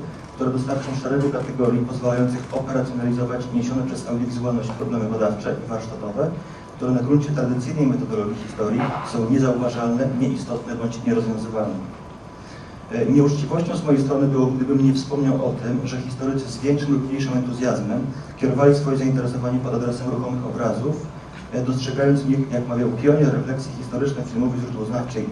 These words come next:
Bolesław Matuszewski, nowe źródło historii, e, niemal od samego początku, kiedy ówcześnie nowa technologia pojawiła się w postaci filmu i aparatu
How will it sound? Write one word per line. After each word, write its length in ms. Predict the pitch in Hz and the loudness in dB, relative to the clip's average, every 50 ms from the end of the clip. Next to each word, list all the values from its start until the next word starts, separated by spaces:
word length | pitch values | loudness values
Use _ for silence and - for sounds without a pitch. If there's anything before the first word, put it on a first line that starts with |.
| - 110 | -2 0
Bolesław 360 | 117 127 123 135 127 - - | 2 2 2 0 -2 -4 -6
Matuszewski, 600 | 117 - - - - 113 101 - - - - 135 - - - - - - - | -8 -8 -8 -8 -6 -6 -6 -6 -6 -6 -6 -6 -6 -6 -8 -10 -12 -10 -6
nowe 300 | 113 117 127 139 135 131 | -2 0 0 0 0 0
źródło 280 | 123 127 117 - 117 120 120 120 | -2 -2 -4 -4 -4 -6 -6 -6
historii, 400 | - - - 101 95 95 - - - - - - - - - - - - - - | -8 -8 -6 -6 -4 -4 -4 -4 -4 -6 -8 -10 -12 -14 -14 -16 -16 -14 -6 -2
e, 80 | 117 123 | 4 6
niemal 300 | 143 143 143 139 - - | 8 8 8 8 6 4
od 120 | - - | 2 0
samego 260 | - 139 147 147 147 | 0 2 2 2 2
początku, 460 | 143 - - - 127 113 - 110 127 | 2 0 0 0 0 0 0 -2 -4
kiedy 280 | - - - 131 - - | -4 -4 -2 -2 -2 -2
ówcześnie 480 | - - - 135 131 135 131 135 135 - - 107 107 | -4 -4 -4 -4 -4 -4 -2 -2 -2 -2 -2 0 2
nowa 200 | 123 151 160 156 | 2 4 4 4
technologia 640 | - - 117 117 - 123 117 107 101 98 98 113 135 135 - - - | 2 0 -2 -4 -4 -2 -2 0 0 -2 -2 0 0 -2 -2 0 0
pojawiła 300 | 135 123 120 127 131 127 | 0 2 2 2 2 2
się 120 | 131 135 | 0 0
w 80 | 135 - | -2 -4
postaci 360 | - - - 143 - - - | -4 -6 -8 -8 -10 -10 -10
filmu 400 | - - 247 220 214 226 - - - | -6 -4 0 2 2 2 2 0 0
i 60 | 127 | -2
aparatu 340 | 120 120 120 120 120 120 120 | -2 -2 -2 -2 -4 -4 -6